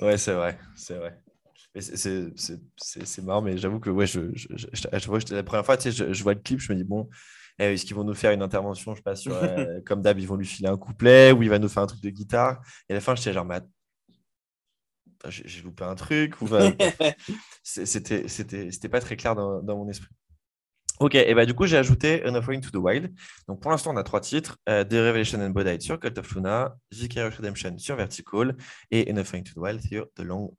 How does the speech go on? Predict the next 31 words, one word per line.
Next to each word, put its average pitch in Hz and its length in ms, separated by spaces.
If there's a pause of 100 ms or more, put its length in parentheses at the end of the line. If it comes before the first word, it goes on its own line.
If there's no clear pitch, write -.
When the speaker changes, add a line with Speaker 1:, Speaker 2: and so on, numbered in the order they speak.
Speaker 1:
Road 85 340 (720)
North. - 640 (540)
Euh, 131 720 (1000)
tiens, 143 360 (240)
on 120 80
va 117 100
parler, 151 500 (680)
j-, 117 160
j'ai 120 140
envie 127 300
que, - 140
j-, 113 140
on 113 60 (240)
va 120 80
tout 123 100
de 123 60
suite - 100
aller 147 160
sur, 131 220
euh, 107 160 (240)
du - 80
coup, 135 180
celui, 131 320
celui 135 300
qui 135 140
est - 20
pour 120 160
moi 120 100
leur 117 160
meilleur. 117 440 (600)
Speaker 2:
D'accord. 120 480